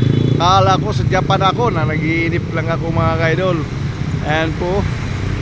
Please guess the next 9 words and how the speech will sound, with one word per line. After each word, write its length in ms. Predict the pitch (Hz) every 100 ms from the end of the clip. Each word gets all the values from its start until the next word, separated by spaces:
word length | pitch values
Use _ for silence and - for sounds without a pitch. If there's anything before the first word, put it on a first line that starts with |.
| - - - -
Akala 320 | 147 156 165
ko 80 | 160 175
sa 80 | 151
Japan 320 | 160 156 165 160
ako, 160 | 156
nandito 560 | 170 147 156 165 160 165
lang 160 | 165
pala, 320 | 156 202 180
oh. 40 | 196